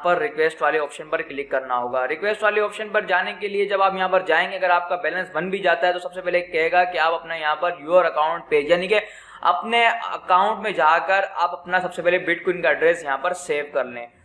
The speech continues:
यानी कि उसको, अ, बना लें आप अपना, ठीक है ना, तभी आप request भेज सकेंगे। तो यहाँ पर आ जाते हैं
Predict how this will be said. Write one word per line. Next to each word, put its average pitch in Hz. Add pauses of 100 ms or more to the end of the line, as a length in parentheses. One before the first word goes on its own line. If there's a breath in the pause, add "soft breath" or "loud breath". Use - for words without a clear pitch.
(140)
यानी 170
कि 202
उसको, 196
अ, 156 (300)
बना 160
लें 156
आप 123
अपना, 127
ठीक 175
है 190
ना, 185
तभी 180
आप 165
request 160
भेज 139
सकेंगे। 127
तो 135
यहाँ 165
पर 185
आ 185
जाते 190
हैं 196